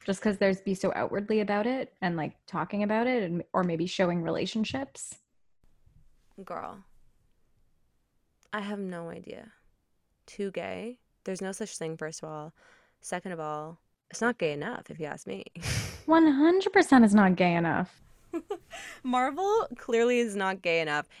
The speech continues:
Speaker 2: if they have one bisexual character out of, like, how many characters does Marvel have? Probably, like, you know, twenty at this point or something.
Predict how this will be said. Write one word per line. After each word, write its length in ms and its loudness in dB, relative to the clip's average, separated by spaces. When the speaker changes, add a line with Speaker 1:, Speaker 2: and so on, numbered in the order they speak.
Speaker 2:
if 100 -2
they 80 2
have 120 0
one 580 2
bisexual 680 -2
character 560 -6
out 100 -2
of, 120 -4
like, 300 -4
how 160 -6
many 160 -4
characters 420 -4
does 160 -10
Marvel 260 -4
have? 280 -2
Probably, 420 -2
like, 300 -6
you 120 -12
know, 260 -8
twenty 380 -6
at 80 -8
this 160 -10
point 360 -8
or 60 -12
something. 500 -10